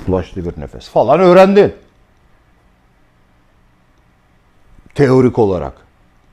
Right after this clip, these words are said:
Ya da kavga. Değil mi? So-, sokak kavgası bilmem ne. Bir sürü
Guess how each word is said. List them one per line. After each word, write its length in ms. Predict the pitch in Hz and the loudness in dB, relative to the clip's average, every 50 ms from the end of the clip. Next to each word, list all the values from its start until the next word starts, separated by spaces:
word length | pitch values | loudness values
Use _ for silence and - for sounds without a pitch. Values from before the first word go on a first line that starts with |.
| _ _ _ _ _ _ _ _ _ _ _ _ _ _ _ _ _ _ _ _ _ _ _ _ _ _ _ _ _ _ - | _ _ _ _ _ _ _ _ _ _ _ _ _ _ _ _ _ _ _ _ _ _ _ _ _ _ _ _ _ _ -10
Ya 140 | 85 85 | -8 -8
da 60 | - - | -8 -6
kavga. 580 | - 151 147 147 156 151 180 160 - 87 - - - _ _ _ - | -2 0 0 0 2 2 4 2 2 2 -2 -8 -20 _ _ _ -6
Değil 120 | 165 180 | -4 -2
mi? 60 | 170 | -2
So-, 320 | 120 - - - 127 - - | -4 -6 -8 -14 -16 -16 -12
sokak 360 | - 135 123 - 131 127 - | -12 -8 -6 -4 -6 -4 -4
kavgası 440 | - 143 127 113 110 107 - 110 110 | -6 -6 -4 -6 -8 -10 -10 -8 -8
bilmem 360 | 120 120 123 123 120 120 113 | -6 -4 -2 -2 -2 -2 -4
ne. 140 | 104 90 123 | -6 -6 -8
Bir 60 | 135 | -8
sürü 520 | - - - - 104 117 147 156 151 156 | -10 -10 -12 -6 -2 -2 0 -2 -2 -6